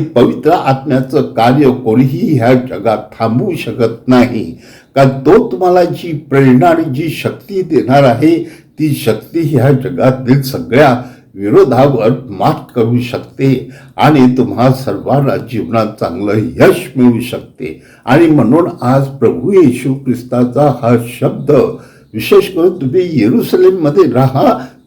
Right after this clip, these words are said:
तिथेच तुमच्यावरती पवित्र आत्मा येईल आणि तिथेच त्यांना कळेल की परमेश्वराच्या पवित्र आत्म्याने ह्या लोकांना काय सामर्थ्य आणि काय ज्ञान दिलेलं आहे. आणि त्याद्वारे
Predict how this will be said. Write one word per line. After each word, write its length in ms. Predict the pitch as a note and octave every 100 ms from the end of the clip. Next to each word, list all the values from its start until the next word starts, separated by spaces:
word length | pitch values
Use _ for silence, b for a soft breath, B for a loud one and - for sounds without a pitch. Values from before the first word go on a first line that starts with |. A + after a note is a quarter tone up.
| C#3+
तिथेच 520 | C3 - B3 B3+ -
तुमच्यावरती 720 | F#3+ - E3+ D#3+ E3+ C#3 E3 C#3+
पवित्र 460 | - B2 C#3 - A2
आत्मा 480 | A#2+ A#2+ - G#2+ A2
येईल 540 | - F#2+ B2+ A3 B3 B B
आणि 180 | B2+ D3 B2
तिथेच 440 | B2+ B2 G3+ B3 -
त्यांना 220 | D3+ D3 D3 -
कळेल 340 | A#2 G3 F#3+ - - B B B -
की 200 | A3 B3 - - - -
परमेश्वराच्या 1000 | A#2 - - A3 - F#3 F#3+ F3+ - F3 F3+
पवित्र 440 | - A#2+ - C#3
आत्म्याने 680 | F3+ C3 B2 - D3+ D3 E3
ह्या 280 | D3+ A2+ B2+ C#3
लोकांना 420 | A#2+ - C3+ D3 C3
काय 220 | A2+ G#2+ -
सामर्थ्य 640 | - G2 D3+ D#3+ C#3 F3
आणि 240 | C3+ -
काय 180 | A2+ G2+ A#2+ -
ज्ञान 340 | A2 F#2+ A2+ B2+
दिलेलं 340 | F#2+ F#2+ B2+ G#2
आहे. 400 | A#2 - F#2+ - B B B A2
आणि 160 | C3 B2 -
त्याद्वारे 600 | G2+ C3+ B2 C3+ D3+